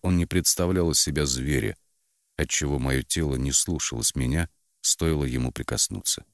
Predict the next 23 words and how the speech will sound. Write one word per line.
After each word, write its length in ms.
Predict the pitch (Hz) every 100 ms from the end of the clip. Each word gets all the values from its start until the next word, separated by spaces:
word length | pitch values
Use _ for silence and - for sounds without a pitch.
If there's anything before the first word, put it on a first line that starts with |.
| _ _ _ _ _ _ _ _
Появился 460 | - 98 127 123 110
порыв 340 | 113 110 117 -
прикоснуться 680 | 101 101 - 110 98 - -
к 140 | -
нему, 500 | 67 64 53 50 50
и 100 | 55
я 120 | 64
осторожно 800 | 73 - 73 67 95 98 85 82
подняла 580 | - 69 69 69 67 65
руку 360 | 95 - 85 -
и 80 | 76
прикоснулась 840 | - 73 71 65 - 73 69 -
к 80 | -
его 260 | 65 123 120
щеке, 500 | - 127 - 104 - _ _ _ _ _
тут 200 | - 127
же 140 | 92 104
убирая, 520 | 92 82 62 50 50 _ _ _ _ 78
ругая 440 | 95 80 90 78
себя 440 | - 67 64 80
за 120 | 73 64
ненужную 460 | 62 69 58 64
смелость. 600 | - - - - - -